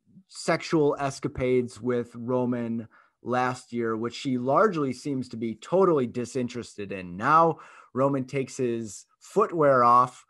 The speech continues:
in her office. It's something that she does not care for. And you know what? I am totally on board.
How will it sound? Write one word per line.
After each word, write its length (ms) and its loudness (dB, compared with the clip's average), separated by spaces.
in 140 -2
her 120 4
office. 420 2
It's 140 -12
something 280 -4
that 140 -4
she 180 -4
does 160 -6
not 260 -4
care 180 -2
for. 220 0
And 160 2
you 80 4
know 140 6
what? 360 4
I 160 2
am 140 0
totally 380 -2
on 180 -2
board. 320 0